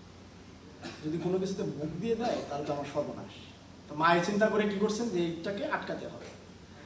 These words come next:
তো বলছেন যে ছোট বাচ্চারা যারা আছেন বাড়ির, যাদেরকে বলা যায় এরকম, বলছে যে, "একটা পলো নিয়ে আসো।" পলো চিনেন আপনারা? হ্যাঁ, গ্রামগঞ্জে অনেক, ইয়া, ওটা দিয়ে,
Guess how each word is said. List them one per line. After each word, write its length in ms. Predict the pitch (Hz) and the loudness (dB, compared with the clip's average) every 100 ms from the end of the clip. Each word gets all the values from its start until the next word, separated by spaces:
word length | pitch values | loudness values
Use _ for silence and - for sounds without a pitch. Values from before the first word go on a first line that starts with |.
| - - | -14 0
তো 60 | |
বলছেন 460 | 175 185 202 202 202 | 4 6 8 10 10
যে 360 | 190 185 180 180 - - | 8 6 4 0 -4 -8
ছোট 160 | 190 | 4
বাচ্চারা 600 | 196 196 196 - 196 190 190 | 10 10 8 2 4 6 4
যারা 140 | 180 180 | 0 0
আছেন 260 | 180 185 180 185 160 | 0 0 -2 -4 -4
বাড়ির, 480 | 156 156 - - 151 | 0 0 -2 -6 -4
যাদেরকে 360 | - 151 151 147 | 0 0 0 2
বলা 220 | 147 160 | 6 6
যায় 140 | 143 139 | 6 2
এরকম, 260 | 139 143 | 0 -2
বলছে 260 | 147 160 151 | -2 0 2
যে, 100 | 160 151 156 - | 4 4 0 -6
"একটা 180 | 151 139 - - - - - - - - - | -6 -6 -8 -16 -18 -18 -18 -18 -18 -2 6
পলো 220 | 247 262 | 8 8
নিয়ে 160 | 254 | 6
আসো।" 180 | 208 - - | 4 2 0
পলো 180 | 190 226 | 6 6
চিনেন 220 | 226 208 | 6 4
আপনারা? 340 | 202 208 196 135 - - - - - | 4 4 2 2 -2 -10 -12 -12 -8
হ্যাঁ, 180 | 170 254 311 - - 185 165 - | -2 -2 -2 -8 -8 -8 -8 -8
গ্রামগঞ্জে 760 | - - 196 196 196 190 160 - | -6 0 6 8 8 8 6 2
অনেক, 460 | 170 165 - - | 4 4 0 -2
ইয়া, 400 | 170 151 143 139 | 0 4 4 4
ওটা 200 | 135 139 | 2 2
দিয়ে, 340 | 151 156 151 | 2 6 6